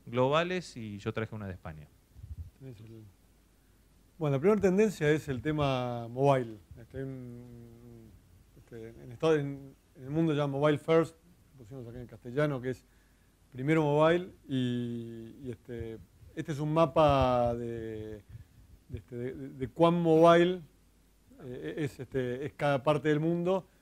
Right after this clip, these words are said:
Speaker 2: y la verdad es que somos, este, somos lo que llaman mobile centric.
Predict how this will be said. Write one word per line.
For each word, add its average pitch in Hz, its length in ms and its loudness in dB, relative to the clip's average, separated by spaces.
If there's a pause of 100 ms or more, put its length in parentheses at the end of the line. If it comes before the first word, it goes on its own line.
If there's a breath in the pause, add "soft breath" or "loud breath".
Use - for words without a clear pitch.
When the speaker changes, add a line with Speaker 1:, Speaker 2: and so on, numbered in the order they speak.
(280 soft breath)
Speaker 2:
y 135 100 -10
la 127 100 0
verdad 147 180 6
es 170 60 0
que 147 100 -4
somos, 135 720 -2
este, 110 1000 -12
somos 139 300 -8
lo 120 60 -10
que 123 60 -6
llaman 139 220 0
mobile 147 320 2
centric. 117 460 -6